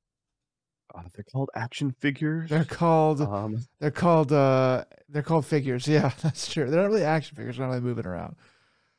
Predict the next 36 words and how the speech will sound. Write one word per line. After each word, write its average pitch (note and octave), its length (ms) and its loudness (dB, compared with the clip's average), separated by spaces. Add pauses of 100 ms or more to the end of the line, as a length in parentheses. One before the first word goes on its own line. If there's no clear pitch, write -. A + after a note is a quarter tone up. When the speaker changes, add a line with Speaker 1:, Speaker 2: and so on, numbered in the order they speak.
(160)
Speaker 2:
Uh, B2 320 0
but - 80 -8
they're - 100 -4
Speaker 1:
No, A2+ 120 2
Speaker 2:
kinda G2+ 80 4
Speaker 1:
that, G#2 140 6
I - 20 4
Speaker 2:
cool. A#2+ 100 2
Speaker 1:
forgot C3+ 260 0
what A2+ 160 2
that G2 80 6
was G2 140 2
from, F2 340 -2
but E2 120 -4
it E2+ 40 -4
was F2 160 -8
just - 220 -10
an E2+ 80 -8
old, D#2+ 380 -6
uh, D#2+ 240 -4 (120)
I G2 60 0
just G2+ 160 -6
remember F2+ 280 0
an D#2 100 -2
old E2 180 -2
T E2 140 -6
V D2 160 -2
show C#2+ 240 -4
or, C#2+ 180 -6 (140)
you D2+ 100 -6
know, D#2 80 -4
something D#2+ 320 -4
like D#2 120 0
that D#2+ 120 -4
growing D#2+ 260 2
up, C#2+ 220 2